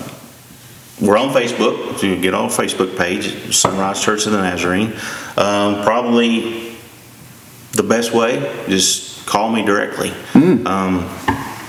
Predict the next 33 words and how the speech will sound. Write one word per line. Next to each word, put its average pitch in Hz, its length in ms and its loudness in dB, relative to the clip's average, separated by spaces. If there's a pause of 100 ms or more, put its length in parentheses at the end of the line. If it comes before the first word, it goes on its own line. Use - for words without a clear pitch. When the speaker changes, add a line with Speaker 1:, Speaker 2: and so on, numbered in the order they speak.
(180)
Speaker 2:
Wanna 123 160 6
give 127 120 4
your 123 80 4
number? 127 240 2
Speaker 1:
six 107 300 0
oh 110 80 0
six, - 720 0 (480)
uh, 85 280 0 (840)
four 107 240 2
six 117 220 0
five, - 680 -4
eight 95 180 2
zero 107 280 2
seven 127 320 0
two. - 440 0 (500)
That's 85 200 -2
my 92 460 -2
direct 95 280 0
number 113 280 2
to 107 100 -2
me. 110 240 2
It'll - 140 -2
come 101 220 0
to 98 40 0
me. 104 200 2
Call 107 240 0
me 107 120 2
anytime, 117 640 0
you 95 60 2
know, 95 180 2
and, 90 300 0
uh, 85 220 -2 (520)
uh, - 460 -4